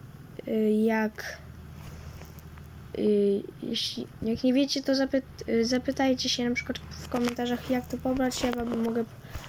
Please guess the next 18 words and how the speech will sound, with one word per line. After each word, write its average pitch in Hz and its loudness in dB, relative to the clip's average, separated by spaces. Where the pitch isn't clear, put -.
wtedy 247 4
na, 240 4
y, 220 2
w - -12
komentarzu 240 4
link 277 6
podesłać. 254 2
Y, 202 6
no 320 4
i 311 6
też 262 6
zapraszam 254 4
do 226 4
subskrypcji 254 4
oraz 214 2
łapki 220 0
w 240 -2
górę 254 6